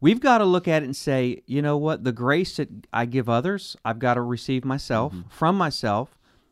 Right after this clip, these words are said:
Speaker 1: because God gives me grace." And the reality is we are living, breathing human beings.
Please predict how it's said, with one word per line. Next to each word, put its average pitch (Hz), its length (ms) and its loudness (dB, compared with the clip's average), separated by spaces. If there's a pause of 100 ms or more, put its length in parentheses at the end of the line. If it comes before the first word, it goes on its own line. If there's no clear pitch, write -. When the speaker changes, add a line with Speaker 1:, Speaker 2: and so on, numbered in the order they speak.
(100)
Speaker 1:
because 135 260 0
God 143 320 2
gives 123 220 -2
me 107 100 -4
grace." 98 480 -8
And 120 340 -2
the 120 100 -4
reality 147 480 0
is 160 200 -4
we 165 180 -2
are 139 200 2
living, 180 680 -2 (420)
breathing 156 640 0
human 135 440 -4
beings. 120 500 -6